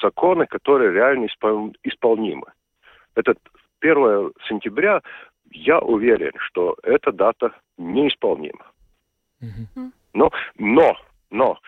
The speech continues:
Speaker 1: если сказать, что вот все это будет растянуто на пять, э, пять лет, да, то люди подумают: «Ай, ну, все, вот придет срок, тогда я об этом начну думать». Но это нормальное такое мышление,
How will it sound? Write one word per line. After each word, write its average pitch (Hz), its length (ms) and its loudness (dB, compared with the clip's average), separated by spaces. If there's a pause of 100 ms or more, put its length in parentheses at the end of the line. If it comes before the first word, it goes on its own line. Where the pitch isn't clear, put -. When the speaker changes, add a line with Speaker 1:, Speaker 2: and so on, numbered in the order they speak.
(160)
Speaker 1:
если 143 320 -4
сказать, 160 440 -2
что 143 400 0
вот 151 180 -2
все - 280 0
это 147 180 0
будет 139 260 -2
растянуто 147 580 -2
на 135 180 -2
пять, 143 320 -2
э, 139 200 2 (200)
пять 139 180 -4 (120)
лет, 226 280 -2
да, 120 200 -2 (340)
то 127 240 6
люди 185 340 0 (160)
подумают: 156 480 0
«Ай, 185 260 0
ну, 131 500 0 (380)
все, 214 320 2
вот 170 200 0 (460)
придет 147 340 2 (100)
срок, 220 300 2
тогда 135 260 0
я 139 180 2
об 120 140 -2
этом 147 400 -2
начну 143 340 -4
думать». 127 420 -2
Но 120 100 0
это 143 140 -6
нормальное 165 480 0
такое - 260 -6
мышление, 127 840 -2